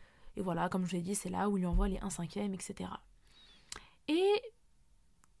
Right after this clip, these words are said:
en plus de lui avoir envoyé un cinquième du butin, il lui envoie un éléphant. Et <laughs> ça me fait rire. En fait, il y a une anecdote, c'est que les femmes de Médine,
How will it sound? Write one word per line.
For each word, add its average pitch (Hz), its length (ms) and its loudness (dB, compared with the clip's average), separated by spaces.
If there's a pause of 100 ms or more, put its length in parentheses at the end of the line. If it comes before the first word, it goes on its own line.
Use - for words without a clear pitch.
en 247 120 4
plus 339 160 2
de 262 60 2
lui 220 80 6
avoir 202 260 6
envoyé 196 440 2
un 254 120 0
cinquième 214 680 0 (140)
du 185 140 -4
butin, 180 340 -2 (920)
il 269 120 0
lui 240 80 2
envoie 226 320 4
un 240 100 6
éléphant. 262 460 4 (1500)
Et 214 180 0 (100)
<laughs> - 320 -4
ça 240 140 -2
me 214 80 0
fait 220 160 0
rire. 208 260 -6 (1300)
En 226 100 -2
fait, - 300 2
il - 20 6
y 233 40 4
a - 20 4
une 254 80 4
anecdote, 240 460 4
c'est - 180 0
que 208 120 -2
les 202 140 4
femmes 294 300 2
de 226 100 4
Médine, 196 560 2